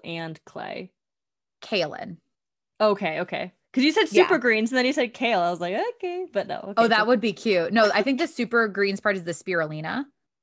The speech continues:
Speaker 1: Oh, yes, yes, yes. Okay.
Speaker 2: Um, which is also in a Youth to the People product. They have that spirulina mask as well.
Speaker 1: Yeah.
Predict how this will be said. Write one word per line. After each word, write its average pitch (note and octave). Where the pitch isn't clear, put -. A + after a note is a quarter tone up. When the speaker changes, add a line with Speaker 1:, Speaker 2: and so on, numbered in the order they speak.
Speaker 1:
Oh, A3
yes, -
yes, -
yes. -
Okay. -
Speaker 2:
Um, G3
which A#3
is A#3
also C4
in F3
a -
Youth D#3
to F3
the D#3
People D3+
product. D#3
They E3+
have E3
that D#3
spirulina D#3
mask C#3+
as C#3
well. F#3
Speaker 1:
Yeah. F3+